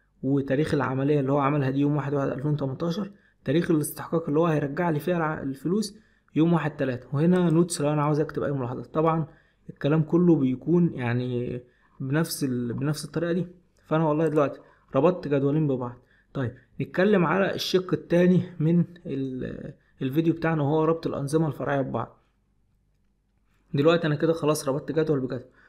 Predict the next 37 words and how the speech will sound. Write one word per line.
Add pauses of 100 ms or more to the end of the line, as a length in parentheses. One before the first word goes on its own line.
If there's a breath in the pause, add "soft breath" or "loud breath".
(100)
عاوز
بقى
أربط
أنظمة
بأنظمة
بنفس
الأسلوب
ده،
بنفس
الطريقة
دي. (300 loud breath)
احنا
اتفقنا
مثلًا
النظام
عندنا
زي
المبيعات، (380 soft breath)
المبيعات
بيكون
معتمد
على
المنتجات
أو
الأدوية، (280 loud breath)
ومعتمد
على
العملاء، (140)
ومعتمد
على
الموردين. (380)
تمام، (300 loud breath)
فأنا
والله
عملت
خلاص
العملاء